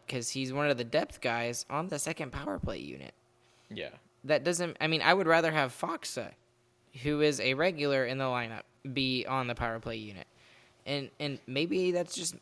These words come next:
Speaker 1: me. I, I, I mean, I don't know. So
Speaker 2: Or even Como, honestly. <laughs> Like
Speaker 1: But, and yeah, 'cause Como was, Como was showing that he was, he was doing pretty well the, the past couple games. Offensively, he was getting the chances. So, you know, maybe throw him on the power play,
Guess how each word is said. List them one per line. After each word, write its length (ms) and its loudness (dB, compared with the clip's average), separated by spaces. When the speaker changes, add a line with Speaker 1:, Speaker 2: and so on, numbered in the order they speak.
Speaker 1:
me. 320 -2
I, 120 -2
I, 240 0
I 40 -12
mean, 160 -4
I 80 2
don't 160 -4
know. 300 -4
So 480 -2
Speaker 2:
Or 80 2
even 220 4
Como, 540 4
honestly. 720 2
<laughs> 40 -6
Like 380 6
Speaker 1:
But, 120 2
and 140 4
yeah, 200 8
'cause 200 2
Como 340 4
was, 420 4
Como 280 2
was 200 4
showing 300 2
that 100 0
he 160 2
was, 260 -2
he 160 -2
was 160 0
doing 240 -2
pretty 240 0
well 340 -2
the, 300 4
the 80 -6
past 240 0
couple 220 -2
games. 420 -10
Offensively, 580 -2
he 100 -6
was 100 -8
getting 180 -6
the 60 -8
chances. 420 -8
So, 260 0
you 100 -4
know, 140 2
maybe 260 0
throw 200 4
him 100 2
on 100 0
the 80 -2
power 220 2
play, 420 -2